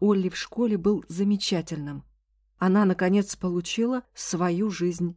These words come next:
назад. Решила стать самостоятельной, начав с собственной фирмы по продаже недвижимости. Ожидала, что это займет много лет, но к концу первого года она уже начала зарабатывать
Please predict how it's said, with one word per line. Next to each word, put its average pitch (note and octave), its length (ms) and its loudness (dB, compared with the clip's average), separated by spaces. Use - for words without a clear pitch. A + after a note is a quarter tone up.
назад. E3+ 540 -4
Решила F#3 420 0
стать F3+ 300 -4
самостоятельной, F3+ 1040 -4
начав F#3+ 420 0
с - 80 -8
собственной E3+ 560 -2
фирмы A3 380 -2
по F3+ 80 -2
продаже E3+ 480 -2
недвижимости. D#3+ 800 -4
Ожидала, F#3+ 440 4
что G#3+ 180 4
это G#3+ 160 2
займет G#3 440 4
много A3+ 380 0
лет, G#3 320 -2
но A3 200 8
к A3+ 40 -10
концу A#3 420 2
первого D#3+ 600 -4
года F#3+ 360 -4
она F3 260 4
уже E3 240 0
начала E3 480 -2
зарабатывать E3+ 720 -6